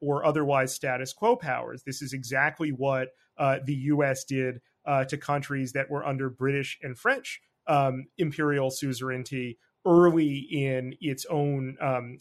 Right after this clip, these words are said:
mid-century, twentieth century rise by saying, like, "Look, we have purely commercial interests with you. We have some,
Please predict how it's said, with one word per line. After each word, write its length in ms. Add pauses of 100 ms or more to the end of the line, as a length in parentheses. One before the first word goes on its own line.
(160)
mid-century, 840
twentieth 360
century 540 (300)
rise 500
by 140
saying, 400
like, 280 (220)
"Look, 300 (380)
we 200
have 280
purely 540
commercial 560
interests 520
with 140
you. 300
We 160
have 220
some, 600